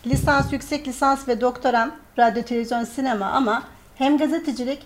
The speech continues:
hem bilgisayar, hem Avrupa topluluğu, hem de halkla ilişkiler alanında ayrıca eğitimim var ve kendimi zenginleştirdiğim bu alanların hepsinde, Avrupa topluluğu hariç, hepsinde aktif çalışma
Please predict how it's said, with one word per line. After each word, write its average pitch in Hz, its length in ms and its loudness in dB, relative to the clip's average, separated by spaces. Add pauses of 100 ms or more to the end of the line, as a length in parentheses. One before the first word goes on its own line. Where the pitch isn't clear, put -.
hem 233 220 -2
bilgisayar, 254 580 0 (340)
hem 240 160 -2
Avrupa 294 420 0
topluluğu, 302 400 -2
hem 294 220 0
de - 60 6
halkla 269 380 0
ilişkiler 294 380 -2
alanında 233 540 0
ayrıca 262 400 4
eğitimim 311 560 2
var 349 180 2 (420)
ve 262 80 2
kendimi 285 520 4
zenginleştirdiğim 269 920 0
bu 269 100 4
alanların 269 460 2
hepsinde, 269 680 -4
Avrupa 220 340 2
topluluğu 220 540 -2
hariç, 226 320 0
hepsinde 254 420 -4
aktif 220 400 -4
çalışma 240 520 -4